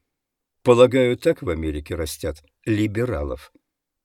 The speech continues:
«Следи за своим языком, Каннингем», сказал я. «Учителям стыдно за тебя».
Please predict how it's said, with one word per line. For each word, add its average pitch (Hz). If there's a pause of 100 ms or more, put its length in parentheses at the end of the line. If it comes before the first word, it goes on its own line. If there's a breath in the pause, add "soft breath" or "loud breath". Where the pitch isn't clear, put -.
(680)
«Следи 117
за 110
своим 110
языком, 110 (140)
Каннингем», 82
сказал 80
я. 73 (360)
«Учителям 95
стыдно 87 (160)
за 95
тебя». 92